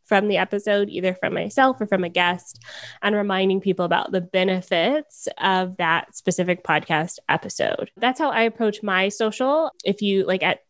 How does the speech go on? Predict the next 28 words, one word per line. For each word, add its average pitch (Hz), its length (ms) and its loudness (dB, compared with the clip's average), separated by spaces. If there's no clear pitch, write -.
at 190 180 2
the 185 80 0
Savvy 180 300 2
Social 185 320 0
School, 175 320 -2
that's 175 200 -2
how 175 180 4
we 170 120 2
promote 170 580 -2
our 175 120 4
podcast 170 420 -2
episodes 160 560 0
on 165 220 2
that 156 280 4
pla-, - 220 0
on, 170 240 2
on 170 140 0
that 165 160 0
platform. 262 520 0
I 233 100 2
also 269 360 0
have 277 240 -2
been 233 260 2
using 190 400 0
video 185 400 0
podcasts 262 600 -4
this 262 200 -2
year, 262 380 0